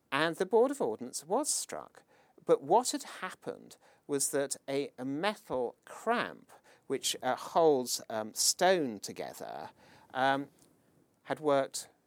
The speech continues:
loose. There was a, there was a gap in the connection, and that is why, obviously, it travelled down, the lightning travelled down, but wasn't earthed at that point. Uh, but, I mean, that was nothing to do with the design. It was to do with,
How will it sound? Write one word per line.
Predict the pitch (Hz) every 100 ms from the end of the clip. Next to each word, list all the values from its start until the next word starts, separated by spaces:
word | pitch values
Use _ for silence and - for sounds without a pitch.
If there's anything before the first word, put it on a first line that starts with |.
| -
loose. | 131 101 -
There | 120 120
was | 117
a, | 117 113 110 _ _ -
there | 120
was | 120 120
a |
gap | 120 139 90 - - - _ _ -
in | 107
the | 98
connection, | - 110 - - - 120 - _ _ _
and | - 113
that | 110 -
is | 107
why, | 104 101 92 90 - _ -
obviously, | 101 98 - 90 90 _ - -
it | 110 -
travelled | - 135 123 117 98
down, | - 117 98 87 110
the | 113
lightning | 117 113 92 104
travelled | - 113 101 95 87
down, | 127 110 90 87 - - _ _ -
but | 117
wasn't | 113 120 120 110
earthed | 127 139 98 - -
at | -
that | 92 80 -
point. | - 76 80 - _ _ _ _
Uh, | - 104 101
but, | 120
I | 110
mean, | 113
that | 117 117
was | 104
nothing | 123 127 101
to | 101
do | 87 104
with | 98 95
the | 92
design. | 107 107 180 110 98
It | 101
was | -
to | -
do | 92 107 101 95
with, | 101 95